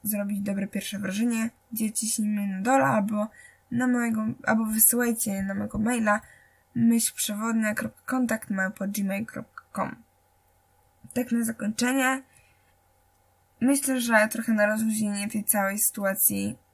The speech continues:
i tego całego spięcia, które jest z tematem szkoły,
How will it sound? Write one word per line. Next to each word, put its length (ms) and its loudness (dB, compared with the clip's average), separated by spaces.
i 80 -6
tego 240 -6
całego 300 -4
spięcia, 640 0
które 340 -6
jest 240 -6
z 100 -10
tematem 440 -2
szkoły, 560 2